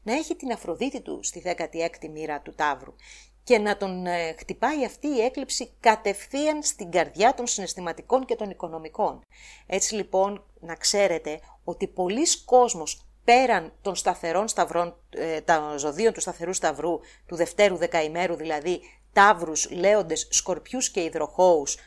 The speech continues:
που θα ακούσετε ότι επηρεάζονται από αυτή την έκλειψη, πάρα, πάρα, πάρα πολλοί κόσμος μέσα στον προσωπικό του χάρτη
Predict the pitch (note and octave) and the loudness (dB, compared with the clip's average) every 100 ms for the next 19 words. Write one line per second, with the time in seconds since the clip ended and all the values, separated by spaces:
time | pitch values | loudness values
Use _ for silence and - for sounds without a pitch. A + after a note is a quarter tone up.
0 | _ - G#3 A3+ - - C#4+ - F3 D#3+ | _ -16 -2 -2 -2 0 2 2 0 -6
1 | C#3 - - - F#3+ F#3 G3+ F3+ F3 F3 | -8 -12 -20 0 0 2 -2 -2 0 6
2 | B3+ G#3 D#3+ D3+ D#3 E3 D3 D3 D3 D3 | 6 4 -2 -2 -4 -8 -8 -8 -8 -4
3 | - G3+ B3 - - _ _ - C#4 D#4+ | -2 -2 -4 -12 -20 _ _ 4 6 6
4 | D4+ C#4+ B3+ B3+ B3 A3 A3+ A3 F#3+ F#3+ | 4 2 2 2 4 4 4 2 0 0
5 | G3 - - F#3+ F#3 F#3 G3 B3+ - - | -2 -4 0 4 4 2 -4 -6 -8 -16
6 | _ - F#3+ A#3 G#3+ - E3+ E3+ F#3 - | _ -8 2 2 2 -6 -6 -6 -6 -10
7 | - G3+ G3 - F#3 F#3 G3 B3+ | -4 -2 -2 -2 4 4 2 -4